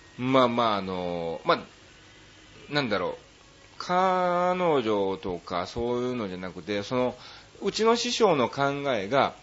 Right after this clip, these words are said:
えー、芸人イコール女遊びをするっていう考えはおかしいっていう師匠だったんですよね。だから、もちろん、遊ばないと、芸人は遊ばないといけないっていうんだけども、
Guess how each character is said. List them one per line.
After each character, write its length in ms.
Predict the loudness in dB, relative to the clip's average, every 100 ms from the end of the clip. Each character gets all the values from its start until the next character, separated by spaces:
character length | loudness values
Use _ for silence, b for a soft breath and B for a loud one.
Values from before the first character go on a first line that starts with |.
| B B B -6
え 400 | -2 0 0 -2
ー、 60 | 2
芸 280 | 6 6 4
人 380 | 0 0 0
イ 80 | -2
コ 200 | 4 6
ー 40 | 6
ル 120 | 6
女 520 | 6 4 2 4 4 0
遊 80 |
び 120 | -4 -2
を 100 | -4
す 200 | -4 -2
る 140 | -2
っ 40 |
て 260 | -2 -6 -4
い 60 | -2
う 80 |
考 200 | -4 -8 -4 -2
え 100 | 0
は 180 | 0
お 100 | -2
か 200 | 6 6 6
し 180 | 2
い 20 | -4
っ 20 |
て 200 | -8 -8
い 40 |
う 100 | -8
師 160 | -6 -6
匠 220 | -4 -4
だ 100 | -6
っ 20 |
た 140 | -10 -12
ん 80 |
で 60 | -10
す 80 | -6
よ 80 | 0
ね。 160 | 0 -2 B B 4
だ 80 |
か 60 | 4
ら、 60 | 4 B 2
も 120 | 4
ち 100 | 8
ろ 100 | 6
ん、 80 | 6 -8 4
遊 260 | 6 10 10
ば 140 | 10
な 100 | 8
い 80 | 6
と、 100 | 2 2 0
芸 200 | 0 2
人 160 | 2 2
は 180 | 2 4
遊 80 | 4
ば 140 | 6 6
な 100 | 6
い 80 |
と 100 | 2
い 180 | -4 -4
け 120 | 2 4
な 140 | 4
い 40 |
っ 20 | 0
て 200 | -4 -4
い 40 |
う 40 |
ん 80 | -2
だ 100 | -4
け 100 | -6
ど 100 | -2
も、 260 | 8 8